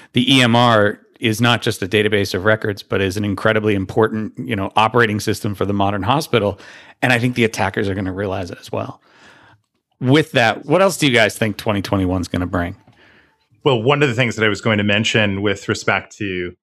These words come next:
Speaker 2: E M Rs, E H Rs, is I think it underscores the fact that A P I security is gonna be something that we're gonna have to think about in twenty twenty-one.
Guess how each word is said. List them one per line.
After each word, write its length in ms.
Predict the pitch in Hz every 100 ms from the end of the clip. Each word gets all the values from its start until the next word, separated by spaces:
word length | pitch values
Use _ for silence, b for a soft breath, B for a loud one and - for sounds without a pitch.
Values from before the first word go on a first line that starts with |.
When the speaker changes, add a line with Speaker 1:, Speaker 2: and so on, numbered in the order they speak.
| _
Speaker 2:
E 140 | 117 98
M 100 | 98
Rs, 320 | 95 90 90
E 120 | 98
H 220 | 90 92
Rs, 580 | 101 92 90 85 82 - _ _ _ _ -
is 320 | 95 92 185 -
I 60 |
think 280 | - 135 113
it 80 | 110
underscores 500 | 107 101 - 101 95
the 60 | 95
fact 340 | - 101 92
that 200 | 101 98
A 120 | 113
P 220 | 101 110
I 140 | 90 92
security 840 | - 95 - 95 98 95 92 - -
is 320 | 104 92 82
gonna 160 | 107
be 80 | 95
something 360 | 92 104 95 87
that 120 | 90
we're 120 | 87
gonna 140 | 90 90
have 200 | 92 -
to 100 | 95
think 240 | - -
about 380 | 92 92 85 - - -
in 200 | 101 85
twenty 260 | - 87
twenty-one. 580 | 85 95 82 87 85 87